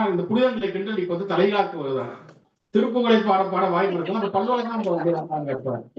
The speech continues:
இதை சாதாரணமாக நீங்க, இது நீங்க நம்ம தொடர்ச்சியா வந்து பல நா-, ஒரு கிட்டத்தட்ட ஒரு நூறு வருஷம் நம்ம பார்த்து பார்த்து பழகுனதுனால கவுண்டமணி பேசின டயலாக்ங்கிறது நமக்கு வந்து ஏதோ ரொம்ப சாதாரணமா இது அப்படிங்கிற மாதிரி தோணும். ஆனா நீங்க மத்த வெளியில போயிட்டு இந்தி சினிமா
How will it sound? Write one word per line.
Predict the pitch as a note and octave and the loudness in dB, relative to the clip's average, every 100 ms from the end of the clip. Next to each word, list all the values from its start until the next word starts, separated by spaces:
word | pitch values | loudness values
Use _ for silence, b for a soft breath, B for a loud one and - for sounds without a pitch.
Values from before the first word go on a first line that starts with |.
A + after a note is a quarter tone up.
| D4 B3+ - - | -10 -10 -10 -12
இதை | A3+ C4 B3+ | -2 2 2
சாதாரணமாக | A#3+ A#3 D4+ D4+ D4 D4+ C4+ | 2 2 2 2 2 2 0
நீங்க, | A#3 A3+ | 0 -6
இது | A#3 C4 | -4 -2
நீங்க | C4 B3+ A#3+ A3+ | 0 2 2 4
நம்ம | A3 A#3 A3 - - - | 4 4 4 2 -6 0
தொடர்ச்சியா | A3 C#4+ D4+ D4+ | 4 4 2 -2
வந்து | A3+ A3+ B3+ | -2 -4 -2
பல | G3+ B3 | 0 0
நா-, | A#3+ G#3 | 0 4
ஒரு | F#3 F3 | 4 2
கிட்டத்தட்ட | G#3+ A#3+ C4+ A3 | -4 -4 0 0
ஒரு | |
நூறு | A#3 D4 | 0 0
வருஷம் | C#4+ C4 D4 | -2 0 0
நம்ம | B3+ | 0
பார்த்து | A3+ B3 C4 | 2 0 2
பார்த்து | B3 B3 A3+ | -2 0 -4
பழகுனதுனால | G#3+ G3+ F#3+ F3 E3 - - - _ | -2 2 2 2 0 -2 -6 -18 _
கவுண்டமணி | A3+ D4 D4 C#4+ A3 | 0 0 0 -4 -6
பேசின | A3+ A3+ G#3+ F#3 F3 | -6 -4 0 2 2
டயலாக்ங்கிறது | A3 A#3+ A3+ G3+ G3 G#3 | 2 4 2 4 6 4
நமக்கு | A3+ F#3 F#3+ | 2 0 0
வந்து | A3 A3+ C#3+ - - - | 0 2 0 -2 -16 -10
ஏதோ | F3+ D3+ C4 A3+ E3 D3 | -2 2 4 4 2 -4
ரொம்ப | - C4+ | -6 -2
சாதாரணமா | C4 C#4 C#4 C4+ B3+ | 0 0 -2 -2 0
இது | G3 F#3+ | 4 4
அப்படிங்கிற | E3 F#3 F#3+ | 4 0 -2
மாதிரி | F#3 F3 | 0 -2
தோணும். | E3+ C3 - | -2 -6 -2
ஆனா | G#3+ | -2
நீங்க | A3+ G#3 | 2 4
மத்த | F#3+ - A#3+ G3+ F#3 E3 - - - D3+ | 2 2 0 0 -2 -6 -8 -14 -14 4
வெளியில | G3+ D4 B3 | 6 6 0
போயிட்டு | A3+ G#3 G3+ | -2 -4 -4
இந்தி | G#3 A#3 | -2 -4
சினிமா | A3+ G#3+ | 0 4